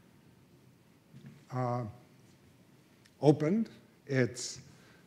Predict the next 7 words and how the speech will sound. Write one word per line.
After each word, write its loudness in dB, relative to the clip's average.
uh, -2
high 6
energy 4
electron 0
fixed 2
target 4
proton 0